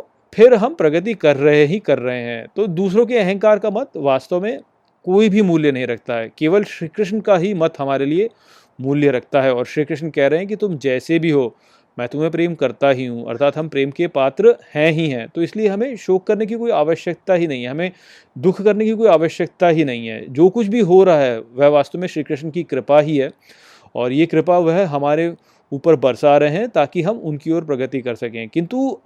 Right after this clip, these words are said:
हम वास्तव में क्या कर रहे हैं कि हम उनकी कृपा को ग्रहण नहीं कर रहे हैं। हम अपने अहंकार से जुड़े हुए हैं और जब कोई दूसरा अहंकार वाला व्यक्ति हमारा अपमान कर देता है तो हम दुखी हो जाते हैं और सोचते हैं कि हम प्रेम के योग्य नहीं हैं, जबकि ऐसा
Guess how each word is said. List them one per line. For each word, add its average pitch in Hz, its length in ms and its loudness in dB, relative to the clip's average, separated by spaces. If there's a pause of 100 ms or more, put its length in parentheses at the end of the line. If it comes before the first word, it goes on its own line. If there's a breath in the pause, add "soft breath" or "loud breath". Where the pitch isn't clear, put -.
(140)
हम 226 440 2
वास्तव 156 380 2
में 214 200 -4
क्या 160 200 2
कर 160 220 -2
रहे 160 120 -2
हैं 208 80 -8
कि 214 80 -6
हम 180 160 -6
उनकी 185 200 -6
कृपा 160 320 0
को 240 280 0 (400 soft breath)
ग्रहण 143 360 0
नहीं 190 200 2
कर 135 160 0
रहे 120 160 -8
हैं। 117 60 -10
हम 147 120 -2
अपने 185 280 -4
अहंकार 156 440 -2
से 180 120 -2
जुड़े 151 260 4
हुए 156 120 0
हैं 160 220 -2 (440 soft breath)
और 131 160 -2
जब 151 360 4
कोई 156 160 2
दूसरा 160 480 2
अहंकार 160 480 2
वाला 165 220 6
व्यक्ति 165 260 0
हमारा 143 280 2
अपमान 151 260 0
कर 143 80 -4
देता 143 240 -6
है 180 60 -2
तो 185 160 -4
हम 185 360 -4
दुखी 139 220 -4
हो 147 100 2
जाते 135 280 0
हैं - 20 -6
और 165 80 -8
सोचते 143 280 -6
हैं 151 80 -8
कि 151 80 -8
हम 165 140 -8
प्रेम 131 260 -8
के 127 100 -6
योग्य 117 280 -6
नहीं 110 220 -10
हैं, 110 80 -14 (920)
जबकि 131 260 -2
ऐसा 180 300 4